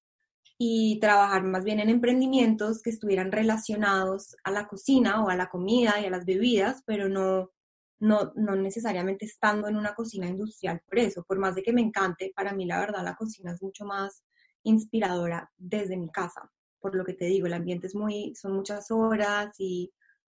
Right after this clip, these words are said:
y es un ambiente muy, muy, muy hostil. Em, el año pasado estuve bastante metida en la cocina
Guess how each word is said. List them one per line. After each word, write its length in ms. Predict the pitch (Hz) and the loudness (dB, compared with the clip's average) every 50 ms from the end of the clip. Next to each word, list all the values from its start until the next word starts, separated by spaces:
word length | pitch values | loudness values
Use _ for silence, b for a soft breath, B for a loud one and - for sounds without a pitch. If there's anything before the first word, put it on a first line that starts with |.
| _ | _
y 140 | - 226 208 | -4 -2 0
es 180 | 190 190 - 190 | 0 -2 -2 -6
un 140 | 196 190 190 | -6 -4 -4
ambiente 400 | 196 208 220 214 208 - - 208 | -4 -2 -4 -4 -6 -4 -2 4
muy, 320 | 214 226 240 233 220 202 | 6 8 8 8 6 6
muy, 200 | 190 190 202 202 | 2 0 -2 -2
muy 300 | 202 196 202 214 220 208 | -4 -2 2 4 4 4
hostil. 480 | 190 185 - - - 185 175 180 175 _ _ _ - | 2 -2 -6 -8 -8 -6 -6 -6 -10 _ _ _ -10
Em, 460 | 202 202 196 190 190 185 185 180 - - _ _ _ _ _ _ _ _ - - - - - - | -8 -4 -2 -2 -2 -2 -4 -6 -8 -10 _ _ _ _ _ _ _ _ -6 -6 -6 -6 -4 -2
el 120 | 202 208 | 2 2
año 200 | 202 196 190 180 | 2 2 2 0
pasado 580 | - 220 226 226 220 190 180 180 185 196 190 - _ | 0 0 2 4 4 4 4 4 2 0 -2 -4 _
estuve 680 | - 214 214 - - - 208 196 196 190 190 190 190 - _ _ _ _ _ _ _ _ _ | -6 -6 -6 -6 -8 -4 0 2 2 2 2 2 -4 -6 _ _ _ _ _ _ _ _ _
bastante 640 | - - 202 208 208 - - 196 190 190 185 190 185 | -4 -2 -2 -2 -2 -4 -2 -2 -2 -2 -4 -6 -4
metida 320 | 196 214 214 214 196 185 | -4 -4 -4 -4 -6 -4
en 60 | 180 | -4
la 100 | 185 196 | -6 -6
cocina 540 | 196 - 214 214 - 202 185 180 190 226 226 | -6 -6 -8 -4 -2 -2 -2 0 -2 -4 -6